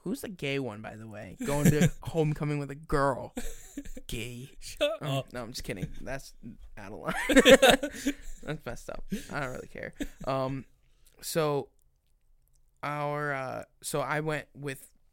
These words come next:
Speaker 1: one of my friends, and I, when I first met Abby, I shook her hand, and she's like, "Yeah, I think maybe he's,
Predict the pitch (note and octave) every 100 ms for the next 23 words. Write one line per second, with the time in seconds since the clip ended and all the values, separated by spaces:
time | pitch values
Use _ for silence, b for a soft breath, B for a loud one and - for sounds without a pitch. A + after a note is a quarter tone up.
0 | - B2 A2+ A#2 - A#2+ A#2 A#2 - -
1 | B2 C3 B2+ C3 - b b b - C3+
2 | C3+ C3+ C3+ C#3 C#3 - G2+ B2 B2+ B2
3 | - C3 A#2+ D3+ A#2+ A#2+ A#2+ - - -
4 | - - - - - - - - - b
5 | b b b b b - - - - C#3
6 | C3 - D#3+ E3+ - - F3 A#3 A3+ G#3